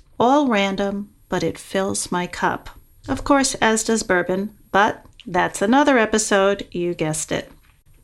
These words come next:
We'll also be talking about what's your story? Who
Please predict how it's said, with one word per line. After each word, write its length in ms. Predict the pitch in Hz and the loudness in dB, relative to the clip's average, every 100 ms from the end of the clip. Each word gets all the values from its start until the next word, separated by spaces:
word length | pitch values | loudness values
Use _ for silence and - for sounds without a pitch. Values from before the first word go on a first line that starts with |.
| _ _ - | _ _ 2
We'll 120 | 208 | 4
also 280 | 208 208 214 | 4 2 2
be 160 | 202 | 2
talking 480 | 202 196 196 214 196 | 2 2 2 0 0
about 420 | 185 190 190 - - | 0 2 2 0 -6
what's 440 | 190 202 262 - | -2 0 0 0
your 200 | 220 214 | 2 2
story? 760 | 214 - 190 185 202 196 165 - - - | 2 0 2 2 2 0 -4 -10 -20 -10
Who 180 | - | 2